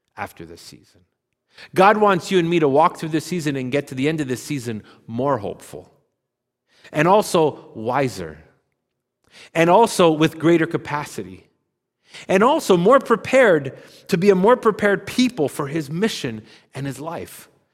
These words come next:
I believe that that's what God wants for you and for me,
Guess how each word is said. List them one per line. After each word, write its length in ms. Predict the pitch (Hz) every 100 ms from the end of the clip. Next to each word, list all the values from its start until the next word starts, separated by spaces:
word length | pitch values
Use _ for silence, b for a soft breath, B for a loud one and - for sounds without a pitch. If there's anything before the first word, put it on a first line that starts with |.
| _ -
I 180 | 202
believe 440 | 240 202 147 143 143
that 160 | 143
that's 320 | 160 165 165 180
what 120 | 151
God 220 | 143 151
wants 300 | 147 185 190
for 160 | - 127
you 300 | 127 139 131
and 180 | 135
for 160 | 123 139
me, 460 | 131 165 104 82